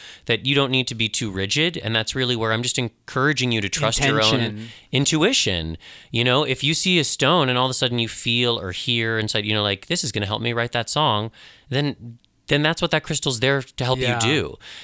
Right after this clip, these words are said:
Speaker 1: And just going back, you know, to your story about when the hematite bracelet breaks or when you lose a crystal,
Speaker 2: Mm-hmm, mm-hmm.
Speaker 1: it means that your relationship with it is done.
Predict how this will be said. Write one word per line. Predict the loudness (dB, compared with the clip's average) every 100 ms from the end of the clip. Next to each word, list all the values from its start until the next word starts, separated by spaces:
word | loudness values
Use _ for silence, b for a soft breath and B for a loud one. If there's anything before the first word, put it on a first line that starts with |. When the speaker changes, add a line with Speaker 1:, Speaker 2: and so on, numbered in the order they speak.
| B 0
Speaker 1:
And | 2 2 0
just | -2 -2
going | 0 0 2
back, | 2 2 -2
you | -4
know, | -4
to | -2 -2
your | -2
story | -2 0 -2
about | -2 -4
when | -4
the | -4
hematite | -4 -6 -4 -4 -6 -6
bracelet | -4 -2 -2 -4 -6
breaks | -4 -2 -2 -2 -4 -4 B B
or | 0
when | 0 -2
you | -4
lose | -4 -2
a | -4
crystal, | -2 -2 0 2 2 2 0
Speaker 2:
Mm-hmm, | -4
mm-hmm. | -4 -4 -6 -4
Speaker 1:
it | -2
means | 2 2 0
that |
your | 0 0
relationship | 2 2 2 0 -2 -2
with | -2 0
it | 0
is | 0
done. | 0 0 -2 -8 -16